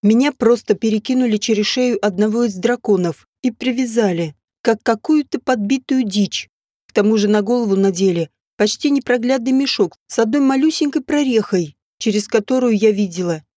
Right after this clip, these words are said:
только кусочек неба. Мое тело забрали, но часть меня, неотделимая, саднищая, осталась там,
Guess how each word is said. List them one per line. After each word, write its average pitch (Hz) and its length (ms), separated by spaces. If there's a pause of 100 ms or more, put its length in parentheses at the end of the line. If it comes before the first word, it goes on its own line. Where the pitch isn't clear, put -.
(140)
только 247 300
кусочек 302 600
неба. 175 420 (600)
Мое 220 340
тело 285 400
забрали, 233 680 (240)
но 208 140
часть 262 420
меня, 208 400 (320)
неотделимая, 214 1120 (420)
саднищая, 185 1080 (680)
осталась 294 680
там, 180 380